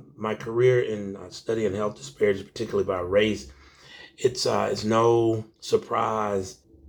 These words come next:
now that racism drives these racial differences, given what we know about race differences and what undergirds those race differences, which is, uh, which is racism. And so I've always wondered and, and, and thought about that, and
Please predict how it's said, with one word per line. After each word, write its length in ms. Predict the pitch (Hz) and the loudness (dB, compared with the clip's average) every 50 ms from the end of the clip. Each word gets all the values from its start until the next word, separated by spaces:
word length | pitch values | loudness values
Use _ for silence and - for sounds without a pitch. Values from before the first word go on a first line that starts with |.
| - - | -20 -12
now 440 | 98 101 107 110 117 117 113 117 110 | -6 -2 0 2 2 2 2 0 0
that 280 | 104 107 98 92 - 85 | 0 0 -2 -2 0 0
racism 500 | 104 104 107 104 - 113 98 104 98 92 | 0 0 0 0 -4 -6 -4 -4 -4 -4
drives 480 | 90 95 95 92 92 90 92 90 90 | -4 -4 -4 -2 -4 -4 -6 -6 -6
these 220 | 92 95 92 87 87 | -6 -8 -8 -6 -6
racial 320 | 92 92 95 92 - 90 | -4 -4 -4 -4 -4 -8
differences, 640 | 82 85 104 110 - 101 92 - - 98 92 - - - - - - - _ | -2 2 2 2 2 0 -6 -10 -10 -12 -12 -14 -16 -20 -20 -20 -20 -20 _
given 280 | - 117 110 101 101 98 | 2 2 4 4 4 2
what 140 | 101 98 98 | 2 0 0
we 140 | 101 104 101 | 0 0 2
know 340 | 101 101 104 107 107 104 | 2 4 6 8 8 6
about 520 | 95 90 90 95 92 92 90 87 87 - - | 6 2 -4 -6 -6 -6 -6 -6 -8 -10 -14
race 360 | 76 76 87 95 90 87 - | -6 0 2 2 2 2 0
differences 520 | - 104 92 - 95 87 - 98 92 87 90 | -4 -6 -6 -4 -6 -8 -4 -4 -2 -2 -2
and 160 | 92 87 90 | -2 -2 -2
what 140 | 92 87 87 | -2 -2 -2
undergirds 500 | 92 95 92 90 85 90 87 85 82 82 | -2 -2 -2 -2 -2 -2 -2 -4 -4 -4
those 200 | 92 85 80 82 | -6 -8 -6 -6
race 180 | 90 82 80 | -6 -6 -4
differences, 380 | 85 87 82 85 87 85 85 - - - - - - - - - | -4 -6 -6 -6 -8 -10 -12 -14 -16 -18 -18 -18 -18 -18 -4 2
which 220 | 95 98 95 101 | 2 2 4 6
is, 260 | 104 98 95 - - | 4 4 4 2 -2
uh, 120 | - 92 - | -8 -8 -6
which 240 | 95 98 95 - | -6 -6 -6 -4
is 120 | 104 92 87 | -6 -6 -6
racism. 540 | 92 87 87 85 - 90 90 82 87 85 - - _ _ - - - - - | -4 -6 -6 -6 -6 -8 -8 -6 -8 -10 -10 -14 _ _ -20 -20 -20 -8 -6
And 80 | - 107 | -2 2
so 100 | 120 117 | 2 4
I've 180 | 117 123 123 131 | 4 6 6 6
always 420 | 127 127 127 127 123 113 101 98 | 6 6 6 4 4 2 0 -2
wondered 460 | 101 101 107 113 120 117 110 104 98 | -4 -2 -2 0 0 0 -2 -2 -2
and, 200 | 101 92 90 92 - | -2 -4 -6 -8 -10
and, 160 | 92 92 - - | -10 -8 -8 -8
and 160 | 90 90 - | -10 -10 -6
thought 220 | - 113 120 117 | -2 2 2 4
about 260 | 104 98 92 90 87 | 4 4 2 0 -2
that, 200 | 95 95 95 95 | -2 -2 0 0
and 260 | 98 98 95 95 98 | 0 0 0 -2 -4